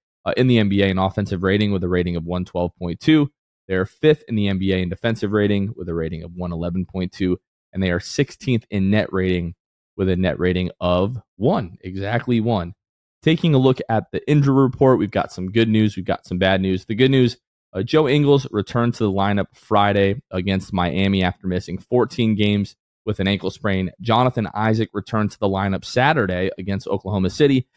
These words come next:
after missing ten games with a sore hamstring. Kevin, he's now played twenty-two of the Magic's thirty-nine games. That is a forty-five game pace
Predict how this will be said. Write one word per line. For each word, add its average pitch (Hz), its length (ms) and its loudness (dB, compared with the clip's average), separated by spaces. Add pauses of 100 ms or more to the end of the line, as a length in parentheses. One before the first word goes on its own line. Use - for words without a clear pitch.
(220)
after 95 260 -2
missing 98 380 -2
ten 127 340 0
games 95 520 -4
with 92 220 -8
a 95 80 -8
sore 92 240 -2
hamstring. 104 500 -2 (360)
Kevin, 104 200 2
he's 156 220 4
now 139 180 2
played 120 320 -2
twenty-two 123 800 2
of 104 100 -2
the 104 80 0
Magic's 95 400 -2
thirty-nine 104 640 0
games. 90 540 -6 (760)
That 117 220 0
is 113 180 2
a 101 120 0
forty-five 123 800 2
game 107 260 2
pace - 480 -2